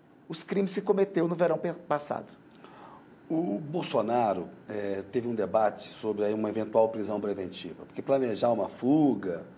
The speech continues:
Speaker 2: é, diz o artigo trezentos e doze do Código de Processo Penal, é motivo para uma prisão preventiva. Tem gente que acha que não, Alexandre de Moraes está lá analisando, não pode fingir que não viu, como disse para mim um colega dele do Supremo.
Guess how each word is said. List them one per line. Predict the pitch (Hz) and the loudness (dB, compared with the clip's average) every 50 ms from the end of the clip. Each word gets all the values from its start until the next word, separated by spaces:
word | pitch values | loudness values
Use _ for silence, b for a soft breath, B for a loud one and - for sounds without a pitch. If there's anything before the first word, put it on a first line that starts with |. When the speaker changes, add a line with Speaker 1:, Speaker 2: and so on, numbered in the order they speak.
| B B B B B B B B - | B B B B B B B B -10
Speaker 2:
é, | 98 95 95 95 92 90 90 87 87 85 85 82 80 - - - - - - - - - - - - - - - - - - - - - | -4 -2 0 0 0 0 0 -2 -2 -4 -4 -6 -10 -12 -16 -20 -20 -20 -20 -20 -20 -20 -20 -20 -20 -20 -20 -20 -20 -20 -20 -20 -20 -8
diz | - 127 123 110 | -2 -2 0 2
o | 113 | 0
artigo | 101 - - - 98 98 | 0 0 -4 -8 -8 -6
trezentos | 98 104 104 104 113 104 - | -2 -2 0 0 -2 -4 -4
e | 98 | -4
doze | 92 98 95 90 | -4 -4 -2 -2
do | 98 | -4
Código | 92 - 95 92 92 92 | -4 -2 -2 -2 -2 -4
de | - | -6
Processo | - 107 98 - 104 95 - | -8 -8 -4 -4 -6 -6 -2
Penal, | - 151 151 135 123 123 135 - - - - | -2 -2 0 2 2 2 2 0 -2 -6 -6
é | 160 160 | -4 0
motivo | 170 202 208 208 - 113 110 110 113 | 2 2 0 0 -2 -4 -4 -6 -6
para | 113 - | -8 -4
uma | 117 120 | -4 -2
prisão | 117 120 107 113 113 | -2 -2 -2 -2 -2
preventiva. | 110 117 113 123 123 113 - - - - - B B B B B B | -2 -2 -2 -2 -4 -4 -6 -12 -12 -14 -14 B B B B B B
Tem | - 185 | -2 0
gente | 196 202 185 - | 0 0 0 0
que | - 180 | 2 2
acha | 165 160 165 147 | 2 2 -2 -6
que | - 135 | -4 -2
não, | 131 147 165 170 160 160 160 156 B B B B B B B - | 0 2 2 2 2 2 0 -2 B B B B B B B -4
Alexandre | 135 120 - 135 123 | -4 0 2 2 2
de | 123 | 4
Moraes | 123 120 113 113 110 110 | 4 4 6 4 4 2
está | - 110 | 0 -2
lá | 104 104 104 104 101 101 - | 2 2 2 2 2 -2 -6
analisando, | - 107 104 104 107 113 110 135 147 170 | -6 -4 -4 -2 -2 -2 0 0 2 2
não | 185 190 | 2 2
pode | 185 180 127 117 - | 4 2 0 0 0
fingir | - 113 101 95 104 101 | -4 -4 -4 -4 -6 -4
que | - 123 | -2 0
não | 139 147 | 2 0
viu, | 139 127 131 165 208 - B B B B B B B B | 2 2 2 2 2 2 B B B B B B B B
como | - 107 104 | -8 -6 -6
disse | 101 104 95 - | -4 -6 -6 -6
para | - 104 98 | -4 -4 -4
mim | 95 101 | -4 -4
um | 104 98 | -4 -2
colega | - 101 95 98 98 92 95 | 0 0 0 0 -2 -4 -4
dele | 92 95 95 92 | -4 -4 -6 -6
do | 95 | -6
Supremo. | 92 - 156 - - 127 135 151 175 220 | -6 -6 -6 -6 -2 -2 -2 0 -2 -4